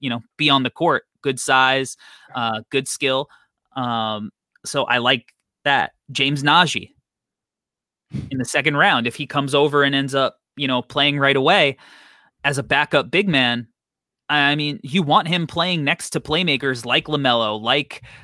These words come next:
uh, Brandon Miller, guys who could actually find him and play at a, a, a good pace, get up and down, make use of his, use of his athleticism. I love that. I think Bryce McGowan's showed some stuff last year.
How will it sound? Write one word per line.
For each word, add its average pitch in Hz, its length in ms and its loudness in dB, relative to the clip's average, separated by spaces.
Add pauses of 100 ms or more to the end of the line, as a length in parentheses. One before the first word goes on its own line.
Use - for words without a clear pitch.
(120)
uh, 123 340 2
Brandon 120 500 -2
Miller, 110 440 -2
guys 135 260 0
who 147 80 -6
could 135 140 0
actually 139 400 0
find 139 440 2
him 143 280 0
and 120 160 -4
play 143 320 2
at 127 80 0
a, 113 320 0
a, 120 240 -4
a 123 40 -6
good 147 300 -2
pace, 147 380 0
get 127 180 0
up 131 200 -4
and 135 180 -2
down, 135 420 2 (300)
make 131 180 -2
use 139 220 -2
of 139 80 -2
his, 147 120 2 (640)
use 139 300 -6
of 131 100 -4
his 139 180 -2
athleticism. 135 760 0 (320)
I 127 80 2
love 135 180 2
that. 165 260 2
I 127 60 2
think 147 320 -2
Bryce 147 240 2
McGowan's 151 720 0 (140)
showed 127 640 0 (160)
some 143 200 -6
stuff 127 360 -2
last 113 340 0
year. 107 320 -6